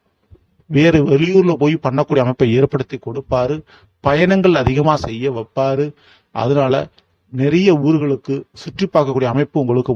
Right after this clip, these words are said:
உருவாகும். நிறைய நபருடைய அனுபவங்களை நீங்கள் கற்றுக்கொள்வீர்கள். அந்த அளவுக்கு ஒரு யோகத்தை கொடுப்பாரு. கலைத்துறை, சினிமா துறை, விளையாட்டு துறையில சாதிக்கக்கூடிய அமைப்பு உங்களுக்கு ஏற்படும். So நல்ல ஒரு தொழிலதிபராக, பிசினஸ் மேனாக ஆகக்கூடிய வாய்ப்பு உண்டு.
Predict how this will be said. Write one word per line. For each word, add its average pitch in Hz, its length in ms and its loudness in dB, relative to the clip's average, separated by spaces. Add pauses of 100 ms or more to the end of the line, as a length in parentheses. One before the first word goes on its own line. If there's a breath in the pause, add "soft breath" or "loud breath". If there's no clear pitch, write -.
உருவாகும். 139 540 -2 (400 soft breath)
நிறைய 165 260 2 (140)
நபருடைய 143 400 0 (160)
அனுபவங்களை 165 560 2
நீங்கள் 123 200 -4
கற்றுக்கொள்வீர்கள். 135 840 -4 (380 soft breath)
அந்த 135 140 0
அளவுக்கு 151 200 2
ஒரு 127 140 4
யோகத்தை 143 320 0
கொடுப்பாரு. 135 420 -6 (400 soft breath)
கலைத்துறை, 160 480 -2 (160)
சினிமா 151 320 -2 (140)
துறை, 156 140 -2 (120)
விளையாட்டு 160 380 0 (100)
துறையில 139 280 -4 (100)
சாதிக்கக்கூடிய 139 580 -4
அமைப்பு 123 260 -8
உங்களுக்கு 117 280 -8 (160)
ஏற்படும். - 340 -10 (600)
So 156 80 -2 (140)
நல்ல 165 180 -2 (120)
ஒரு 151 120 4 (160)
தொழிலதிபராக, 143 840 2
பிசினஸ் 160 340 -18
மேனாக 131 300 -6
ஆகக்கூடிய 123 380 -6
வாய்ப்பு 131 240 -2 (100)
உண்டு. 110 180 -4